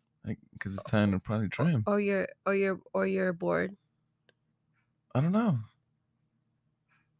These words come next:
Speaker 1: Uh, well, I know that for sure. <laughs> And I'm out in public,
Speaker 2: I
Speaker 1: I'm,
Speaker 2: see you do that shit.
Speaker 1: I'll, I'll put my hand in my
Speaker 2: Your
Speaker 1: pocket.
Speaker 2: pocket, yeah, I seen you do that.
Speaker 1: Only if I had to.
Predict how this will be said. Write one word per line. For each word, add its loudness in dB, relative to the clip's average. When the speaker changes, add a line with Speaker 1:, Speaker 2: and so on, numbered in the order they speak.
Speaker 1:
Uh, -18
well, 8
I 4
know 10
that 6
for -2
sure. -2
<laughs> -4
And 0
I'm 2
out 0
in 0
public, 2
Speaker 2:
I 6
Speaker 1:
I'm, 6
Speaker 2:
see 6
you 4
do 4
that 2
shit. -4
Speaker 1:
I'll, -8
I'll -2
put -6
my 0
hand 2
in 0
my 0
Speaker 2:
Your -2
Speaker 1:
pocket. 0
Speaker 2:
pocket, 2
yeah, 2
I 2
seen -2
you 2
do 0
that. -2
Speaker 1:
Only 8
if 4
I 6
had 2
to. -8